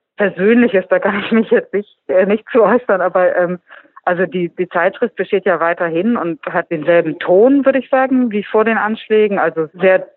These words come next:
trotzig, je nach Standpunkt, äh, manchmal auch in alle Richtungen, geschmacklos, sehr angriffslustig. Die lassen sich da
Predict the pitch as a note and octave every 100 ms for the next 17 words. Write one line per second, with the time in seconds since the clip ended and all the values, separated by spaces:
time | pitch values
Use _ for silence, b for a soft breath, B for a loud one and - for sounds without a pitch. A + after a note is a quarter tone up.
0 | _ - G3+ G3 G#3 F#3 G3 F#3 F3+ -
1 | F#3+ F#3 F3 - F3+ E3+ - A#2+ A#2+ -
2 | G#2+ F3 F3+ D#3 D#3 F#3 E3+ F3+ F3 F3
3 | F#3+ F3 F3 F3+ G3 G3 - G3 F3+ F3+
4 | F3+ _ F#3 F3 F#3 F3+ F#3 - F3 F3
5 | _ F3 E3 - _ _ _ _ _ F3
6 | E3+ F3+ F3 F3 F3 G3+ F#3 G3 G3 F3+
7 | F3+ F3 F3+